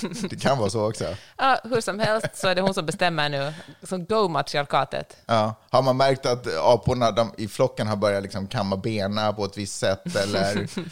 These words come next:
Speaker 1: <laughs>
Speaker 2: putsa, extra putsade naglar eller någonting annat? Nej, men det är ju fantastiskt.
Speaker 1: Ja.
Speaker 2: Utvecklingen
Speaker 1: Hör till de smartaste aporna i hela apriket,
Speaker 2: Är det
Speaker 1: tydligen.
Speaker 2: sant?
Speaker 1: Ja.
Speaker 2: Eh, är det här, alltså ser vi en, eh, ser vi evolutionen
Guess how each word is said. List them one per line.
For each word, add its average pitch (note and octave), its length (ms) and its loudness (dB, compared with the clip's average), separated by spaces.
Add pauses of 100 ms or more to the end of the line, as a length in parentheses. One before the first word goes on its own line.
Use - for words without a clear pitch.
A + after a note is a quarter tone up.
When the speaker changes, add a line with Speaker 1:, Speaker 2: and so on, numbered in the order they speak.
Speaker 1:
<laughs> - 340 -14
Speaker 2:
putsa, A2+ 300 0
extra B2 340 -4
putsade G#2+ 380 -2
naglar G#2 460 2
eller G#2 80 2
någonting G2 260 -4
annat? F2 300 -6 (400)
Nej, C3 160 -2
men D3+ 100 -4
det F3+ 60 2
är B3+ 40 -2
ju D4+ 40 -8
fantastiskt. D3+ 720 -2 (200)
Speaker 1:
Ja. G3 280 0 (340)
Speaker 2:
Utvecklingen F3 840 0
Speaker 1:
Hör A3 100 2
till A3 120 2
de G#3 80 0
smartaste G3 600 0
aporna F3 540 0
i D#3+ 180 -4
hela D#3 320 -2
apriket, D#3 720 -6
Speaker 2:
Är - 40 0
det D3 60 0
Speaker 1:
tydligen. D#3+ 320 0
Speaker 2:
sant? F3 180 -16
Speaker 1:
Ja. F3 180 -2 (640)
Speaker 2:
Eh, B2 340 4 (140)
är C#3+ 140 2
det D3+ 80 4
här, E3 440 2 (180)
alltså D#3 200 -2
ser G3 380 -2
vi F3 280 0
en, C#3 320 2
eh, A#2+ 480 4 (180)
ser F3 220 -2
vi E3 120 0
evolutionen D3+ 920 0